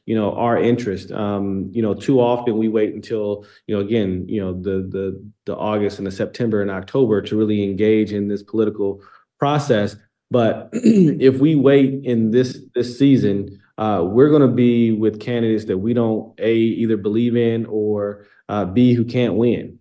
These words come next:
And, and we have to do a better job of leveraging our resources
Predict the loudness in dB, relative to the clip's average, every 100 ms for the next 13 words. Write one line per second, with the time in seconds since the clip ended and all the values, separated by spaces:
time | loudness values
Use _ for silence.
0 | -8 -2 -2 -2 -2 -2 0 2 2 2
1 | -2 -2 2 2 2 0 0 -2 -2 -4
2 | -4 -6 -2 0 0 -2 -4 -6 -6 -8
3 | -8 -8 -8 -8 -10 -10